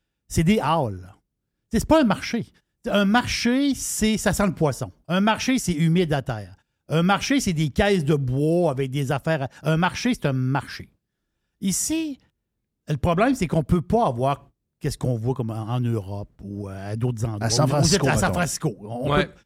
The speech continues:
Speaker 3: meilleur
Speaker 1: un,
Speaker 3: exemple.
Speaker 1: un, on a le mapac dans le cul. Deux, si le gars, il décide, mettons, je sais pas, moi,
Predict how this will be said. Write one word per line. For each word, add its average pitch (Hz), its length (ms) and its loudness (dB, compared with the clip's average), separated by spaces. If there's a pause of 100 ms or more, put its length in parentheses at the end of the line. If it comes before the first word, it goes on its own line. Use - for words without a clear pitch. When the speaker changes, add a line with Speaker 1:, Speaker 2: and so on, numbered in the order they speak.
(220)
Speaker 3:
meilleur 117 280 0
Speaker 1:
un, 254 220 6
Speaker 3:
exemple. 269 200 0
Speaker 1:
un, 247 300 4
on 185 140 2
a 170 60 4
le 165 60 4
mapac 208 420 2
dans 185 120 2
le 175 60 -2
cul. 190 260 -4 (540)
Deux, 220 340 4
si - 260 -2
le 277 120 -2
gars, 196 180 4
il 175 100 -2
décide, 147 520 -2
mettons, 135 320 -4
je 214 100 -2
sais 175 200 -4
pas, 175 200 -6
moi, 113 200 -6